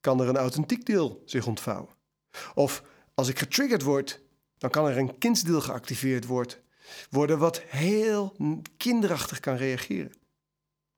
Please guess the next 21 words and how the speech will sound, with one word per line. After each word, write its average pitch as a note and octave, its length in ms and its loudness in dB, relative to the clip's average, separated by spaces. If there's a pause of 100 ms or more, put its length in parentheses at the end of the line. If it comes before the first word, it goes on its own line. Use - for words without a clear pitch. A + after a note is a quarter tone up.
(580)
Hè, - 120 2
als G3+ 180 4
ik F#3+ 100 0
zeg A3 260 4
dat E3+ 120 0
ik D3 80 0
niet E3+ 200 4
alleen C#3 400 4
ben G3+ 380 2
in E3 160 0
dit D3+ 140 0
lichaam, C#3+ 460 2
dan C#3 120 2
bedoel C3+ 300 2
ik A3 120 -2
dat D3 160 -2
er D#3 80 -6
in F3+ 180 0
mij D#3 260 2
verschillende C#3 580 0
overtuigingssystemen C#3+ 1200 0